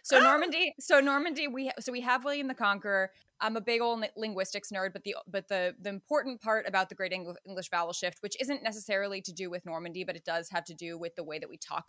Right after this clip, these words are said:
Speaker 1: about food in French and English, is that, uh, in, so we had, like, a, a proto, you, like, Old English Saxon type language that was being spoken in England before William the Conqueror got there. And when he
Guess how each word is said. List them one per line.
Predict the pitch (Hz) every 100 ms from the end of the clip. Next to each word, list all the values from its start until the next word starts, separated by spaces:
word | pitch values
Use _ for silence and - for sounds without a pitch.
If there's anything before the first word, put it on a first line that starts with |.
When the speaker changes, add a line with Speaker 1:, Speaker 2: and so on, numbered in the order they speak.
| -
Speaker 1:
about | 170 147 151 - _ _ _ _
food | - 202 175 175 -
in | 185
French | 175 170 165 -
and | -
English, | 170 175 233 - - _ _ _ _
is | 208 202 -
that, | 180 170 -
uh, | 185 175 -
in, | 214 208 196 190 _ _ _ _
so | - 233
we | 220
had, | 220 226
like, | 208 170
a, | 160 -
a | 180 _ -
proto, | - 240 226 196 190
you, | 185 165
like, | 151 - _ _ -
Old | 208 208
English | 190 180 175
Saxon | - 147 - - 165
type | 170 160
language | 160 151 160 156
that | -
was | -
being | 160
spoken | 160 - 160 170
in | 151
England | - 226 214 180
before | 175 - 190
William | 170 165 160
the |
Conqueror | 165 160 147 147 147
got | 226 262
there. | 190 170 -
And | 175
when | 170 185
he | 185 190 175 175